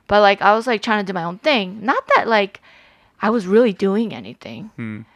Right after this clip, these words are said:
Speaker 1: You know, I'm not saying that, you know, only those who are not doing anything. It's not about doing or it's,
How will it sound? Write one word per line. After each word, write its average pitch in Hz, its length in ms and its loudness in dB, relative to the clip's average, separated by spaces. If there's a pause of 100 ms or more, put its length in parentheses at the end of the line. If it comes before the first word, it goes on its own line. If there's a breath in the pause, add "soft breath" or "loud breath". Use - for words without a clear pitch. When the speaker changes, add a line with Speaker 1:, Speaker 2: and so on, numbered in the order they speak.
(160 soft breath)
Speaker 1:
You 214 120 -4
know, 214 80 4
I'm 202 160 6
not 240 160 0
saying 185 440 -6
that, 185 460 -2 (420)
you 202 120 -4
know, 185 340 -6 (400 soft breath)
only 208 280 0
those 196 460 4
who 202 80 -2
are 190 80 0
not 185 260 2
doing 190 280 0
anything. 190 320 -4
It's 208 260 -2
not 262 200 4
about 202 360 4
doing 208 280 2
or 165 80 -4
it's, - 340 -2